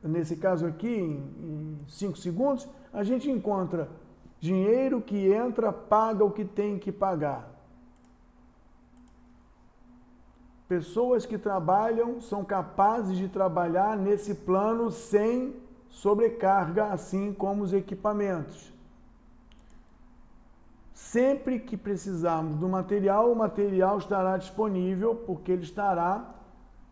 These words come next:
sendo usado na medida em que chega, ou chega no proposta que foi feita.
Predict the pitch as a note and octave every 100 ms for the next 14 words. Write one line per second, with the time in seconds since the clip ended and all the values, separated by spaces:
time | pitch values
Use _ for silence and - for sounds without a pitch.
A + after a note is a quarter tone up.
0 | - - - G3 G3 A#3 A#3 E3+ E3 F#3
1 | G#3+ G#3+ B3+ B3+ - - F3+ G3+ G3+ F#3
2 | D#3+ C#3+ A3+ B3+ B3 A#3+ A3 A#3+ G#3+ -
3 | F#3 G3+ F3+ C#3 B2 - G3 G#3+ - -
4 | F3 F3 F3 G#3+ G#3 G#3 G#3+ G#3 - E3+
5 | D3+ D#3 F3 F#3 A3 B3 G#3 F#3 - -